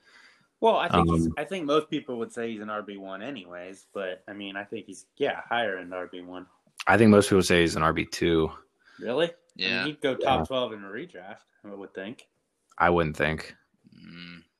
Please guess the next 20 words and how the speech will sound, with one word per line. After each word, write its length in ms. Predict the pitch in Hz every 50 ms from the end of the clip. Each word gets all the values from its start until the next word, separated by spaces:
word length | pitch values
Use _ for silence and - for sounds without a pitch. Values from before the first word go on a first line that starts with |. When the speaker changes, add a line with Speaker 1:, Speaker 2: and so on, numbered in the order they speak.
| _ _ _ _ - 170
Speaker 1:
Mm. 440 | 165 165 160 160 156 156 151 151 151 _ _ _ _ _ _ _ _ _ _ _ _ _ _ -
Speaker 3:
This 240 | - 101 - - -
year? 300 | 107 107 113 117 - - _ _ _ _ _ _ _ _ _ _
No. 180 | - 87 80 78 - _ _ _ _ _ _ _ _ _ _ _ _ _ _ _ _ _ _ _ _ _ _ _ _ _ _ -
Speaker 1:
I 40 | 147 147 151
don't 140 | 135 117
know. 240 | 113 107 104 101 101 _ _ _ _ _
He 120 | - 180
had 140 | 196 226 226
a 40 | 208
weird 280 | 185 202 233 240 240
foot 280 | - - 151 - - _
thing 220 | - 104 98 95
last 360 | 95 95 95 92 92 - -
year. 100 | - 92
It's 100 | 92 90
like 120 | 113 113 107
a 40 | 104
nagging 420 | 101 101 101 101 101 104 101 98
injury. 580 | 98 95 98 92 90 87 87 87 85 87 -